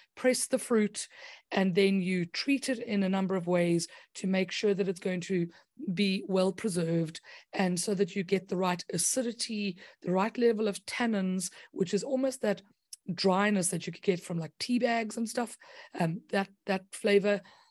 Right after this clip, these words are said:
So you aim for the right level of acidity, the right sort of level of tannins, and then you go and ferment it. You ferment it for anything between five and fifteen or twenty days, and that's the hard work done.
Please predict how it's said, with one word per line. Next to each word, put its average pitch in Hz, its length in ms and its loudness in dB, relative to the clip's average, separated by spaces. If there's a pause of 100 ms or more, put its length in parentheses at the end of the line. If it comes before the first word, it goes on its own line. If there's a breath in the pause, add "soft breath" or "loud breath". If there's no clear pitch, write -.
(140 soft breath)
So - 140 0
you 190 280 0 (280)
aim 269 260 4
for 240 120 -6
the 226 80 0
right 247 320 0
level 226 240 2
of 185 60 -2
acidity, 202 460 0
the 180 140 -2
right 185 220 0
sort 185 180 -8
of 175 80 -4
level 180 220 2
of - 80 -10
tannins, 247 480 4 (400 loud breath)
and 226 180 2
then 285 300 4
you 285 120 6
go 226 220 4
and 220 160 4
ferment 196 400 -2
it. - 220 -12 (600)
You - 100 -16
ferment 226 380 0
it 226 120 -2
for 180 340 2 (920 soft breath)
anything 233 400 4
between 196 440 0
five 196 400 2
and 175 160 2
fifteen 202 520 -2
or 175 80 0
twenty 185 360 -4
days, 269 400 0 (440 loud breath)
and 185 340 0 (140)
that's 247 260 0
the - 80 -4
hard 214 300 0
work 202 260 2
done. 175 340 2